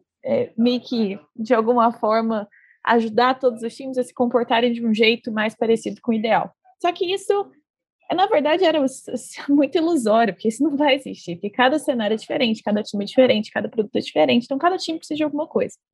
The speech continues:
E aí, pra conectar com esse lance da autonomia, né, é, parte desse exercício que eu tive que fazer é confiar nas pessoas que estão lá na ponta, dar autonomia pra elas correrem atrás do que é melhor,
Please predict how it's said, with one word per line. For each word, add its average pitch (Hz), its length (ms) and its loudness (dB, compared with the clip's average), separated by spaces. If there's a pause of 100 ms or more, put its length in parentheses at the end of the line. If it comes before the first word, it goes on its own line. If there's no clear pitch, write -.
(800)
E - 80 4
aí, 320 80 2
pra 381 120 2
conectar 320 520 0
com 254 100 0
esse 233 220 -4
lance 214 340 -4
da 196 120 0
autonomia, 196 760 -2 (800)
né, 240 380 2 (260)
é, 233 140 -8 (340)
parte 285 380 2
desse 254 240 2
exercício 226 500 -2
que - 60 -4
eu 220 60 -2
tive 208 240 -16
que 226 80 -8
fazer 196 400 -2
é 190 300 2 (300)
confiar 233 380 0
nas 262 140 -2
pessoas 233 320 -6
que - 60 -20
estão 208 120 -8
lá 196 100 -6
na 190 140 -10
ponta, 247 340 0
dar 220 120 0
autonomia 202 520 -2
pra 185 200 -2
elas 180 440 -2 (140)
correrem 202 360 2
atrás 185 440 -2 (220)
do - 80 -12
que 208 140 -2
é 185 60 4
melhor, 180 460 2